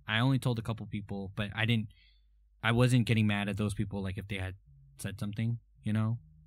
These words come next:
Um, there's nothing to be ashamed. I have myself to blame about the situation. Um, and that's that. So Friday rolls around, um, and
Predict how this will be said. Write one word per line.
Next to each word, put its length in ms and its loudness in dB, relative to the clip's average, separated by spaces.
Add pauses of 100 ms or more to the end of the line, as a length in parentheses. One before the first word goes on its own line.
(180)
Um, 520 -4 (500)
there's 140 -2
nothing 240 0
to 120 -2
be 100 0
ashamed. 460 -4 (260)
I 40 -6
have 100 -6
myself 360 -6
to 80 -6
blame 200 -6
about 220 -6
the 80 -10
situation. 680 -8 (720)
Um, 520 -4 (220)
and 100 0
that's 140 4
that. 220 0 (1400)
So 800 -4 (220)
Friday 300 6
rolls 200 6
around, 480 4 (1120)
um, 640 -2 (600)
and 520 -2